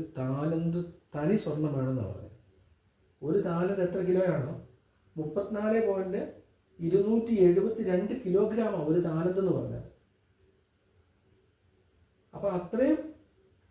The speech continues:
അപ്പം ഒരു യുക്തിവാദം ഇവിടെ പറയും, അത് മുപ്പത്തിനാല് കിലോ സ്വർണം നമുക്കില്ലാത്തതുകൊണ്ടാണ് ഈ നിലവിളക്ക് എടുത്തതെന്ന് പറയും.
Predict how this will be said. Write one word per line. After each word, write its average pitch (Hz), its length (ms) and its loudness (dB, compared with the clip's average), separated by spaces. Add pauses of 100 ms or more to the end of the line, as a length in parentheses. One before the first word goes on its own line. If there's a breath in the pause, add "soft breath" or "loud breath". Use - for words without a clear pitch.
(260)
അപ്പം 151 320 -2
ഒരു 156 180 2
യുക്തിവാദം 202 480 2
ഇവിടെ 156 200 0
പറയും, 120 280 -4 (800)
അത് 143 200 -4 (340)
മുപ്പത്തിനാല് 160 500 -2
കിലോ 160 180 0
സ്വർണം 151 380 -2
നമുക്കില്ലാത്തതുകൊണ്ടാണ് 135 1000 -2 (140)
ഈ 131 80 0 (480)
നിലവിളക്ക് 131 480 -4
എടുത്തതെന്ന് 131 320 -6
പറയും. 113 200 -12